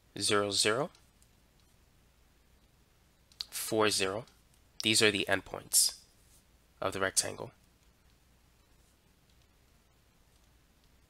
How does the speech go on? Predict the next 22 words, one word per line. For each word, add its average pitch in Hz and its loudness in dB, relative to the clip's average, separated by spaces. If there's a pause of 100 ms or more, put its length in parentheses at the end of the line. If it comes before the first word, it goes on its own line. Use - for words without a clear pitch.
(880)
Y 107 8
varies 110 4
from 98 -2
zero 101 2
to 98 -2
three, 104 -6
so 98 0 (600)
this 104 2
point 95 0
must 98 -2
be 98 -10
four, - -4
comma, 104 -4
three. 117 -8 (1080)
And 101 0
over 98 -2
here, 104 -4
this 95 -2
is 92 -6
zero, 98 0
comma, - -8
three. - -16